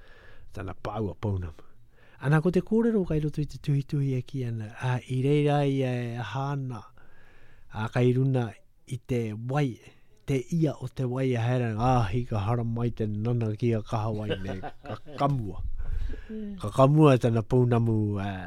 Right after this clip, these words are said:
Speaker 1: a, tana mea. Ka kamua te, te, te pihukana. Ah, ka motokina te, te rārangi a, a tapa kākau. Ana, e ai ki te kōrero i roto i te tuhi tuhi.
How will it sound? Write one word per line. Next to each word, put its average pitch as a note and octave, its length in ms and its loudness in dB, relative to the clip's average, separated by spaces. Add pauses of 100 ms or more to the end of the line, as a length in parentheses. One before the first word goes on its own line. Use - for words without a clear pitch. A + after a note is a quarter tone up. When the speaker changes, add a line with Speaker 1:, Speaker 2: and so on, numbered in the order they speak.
(460)
Speaker 1:
a, G2 720 -4
tana F#2+ 320 -6 (160)
mea. G#2+ 180 -4 (720)
Ka A2 140 -10
kamua C#3+ 460 6
te, A2+ 200 -2 (320)
te, A2 140 -2 (760)
te - 100 -6
pihukana. C#3+ 580 4 (580)
Ah, B2+ 400 4 (720)
ka A#2 260 -4
motokina C#3+ 800 0
te, A2+ 420 0 (140)
te A#2+ 140 0
rārangi C3 640 4
a, A#2 100 4 (720)
a C3 220 4
tapa C3 280 4
kākau. A#2+ 520 6 (360)
Ana, B2 280 -4
e D3+ 140 -4
ai F#3+ 120 0
ki D#3 120 -8
te B2+ 100 -10
kōrero A#2+ 380 -10
i B2 60 -10
roto D#3+ 180 -8
i D#3 60 -6
te B2+ 100 -14
tuhi A2 240 -6
tuhi. G2+ 180 -6